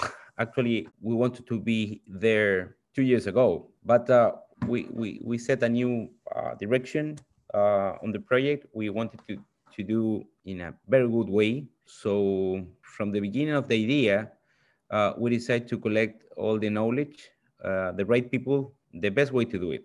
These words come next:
um, the best practices, and the new vision, uh, is if, if we have to do it, uh, slowly, must be perfect. So, uh, I hope next year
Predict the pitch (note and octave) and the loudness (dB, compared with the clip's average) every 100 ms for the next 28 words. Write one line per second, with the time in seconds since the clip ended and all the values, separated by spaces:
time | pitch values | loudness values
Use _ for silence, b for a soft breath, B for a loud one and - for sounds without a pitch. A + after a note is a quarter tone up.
0 | - F#2+ F#2 F2+ F2+ F2+ E2+ F#2 A2 - | -8 -4 -2 -2 -4 -6 -2 0 0 2
1 | A#2+ A#2+ A#2+ A#2 G#2+ - - - - G2+ | 0 0 -6 -6 -8 -10 -20 -20 -8 -6
2 | G2+ - - G2 G2+ G#2+ A#2 C3+ D3+ A#2+ | -6 -10 -12 -6 -2 0 2 2 0 -2
3 | G2+ F#2+ F#2 _ - F#2+ F#2+ F2+ - A#2 | -2 -4 -8 _ -10 -4 -2 -2 -4 -4
4 | A#2 - - A#2 G#2+ - A2+ A#2+ B2+ B2+ | -4 -6 -10 -8 -6 -4 -2 0 -2 -4
5 | G#2+ A#2+ G#2+ G#2 G#2+ - - - - C3+ | 0 0 2 2 2 0 -14 -16 0 4
6 | D3 D3+ D#3+ D3 - _ - A2 A#2 A#2 | 4 4 0 -4 -12 _ -6 -2 -2 0
7 | A#2 A#2 A2 - A#2 A2 F2+ - _ _ | 2 2 0 0 0 0 -2 -6 _ _
8 | - - G#2+ G#2+ G#2+ G#2+ G#2 G2+ F#2+ - | -8 0 4 4 6 6 6 4 2 0
9 | A2 C#3 D#3+ C#3+ C#3+ C#3+ - C#3+ C3 G#2 | 2 4 2 2 0 -2 -2 2 4 4
10 | F2+ | 0